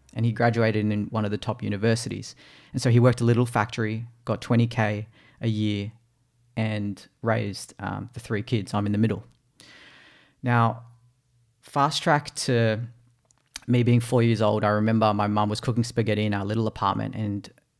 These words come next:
I would collect empty tissue boxes and toilet paper rolls, and I would just make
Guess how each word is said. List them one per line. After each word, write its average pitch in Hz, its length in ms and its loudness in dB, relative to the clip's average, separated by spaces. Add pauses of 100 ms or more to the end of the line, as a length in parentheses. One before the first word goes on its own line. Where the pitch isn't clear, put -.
(140)
I 117 60 -2
would 113 220 -2
collect 120 340 -2
empty 120 240 2
tissue 117 320 -4
boxes 101 340 -6
and 101 120 -4
toilet 107 320 -4
paper 104 260 -6
rolls, 104 400 -8 (880)
and 107 140 -4
I - 20 -6
would 110 140 -4
just - 400 -6 (420)
make 104 400 -8